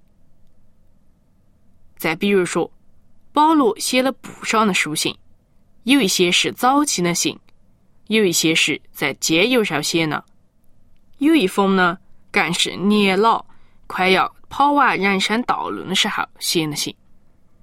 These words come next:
当我们研究某一段经文的时候，我们可以考虑一下，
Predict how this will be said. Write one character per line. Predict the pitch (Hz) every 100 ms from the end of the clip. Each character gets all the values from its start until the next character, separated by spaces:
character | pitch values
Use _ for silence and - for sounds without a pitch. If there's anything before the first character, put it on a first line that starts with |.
| - _ _ _ _ - _
当 | 185 196
我 | 208
们 | 190
研 | 196 180
究 | 170 180
某 | 214 294
一 | 254
段 | - - -
经 | 160 165
文 | 190 165
的 |
时 | 165
候， | - - - _ _ - - _
我 | -
们 | 302 262
可 | -
以 | 269
考 | - 269 294
虑 | 277 -
一 |
下， | - -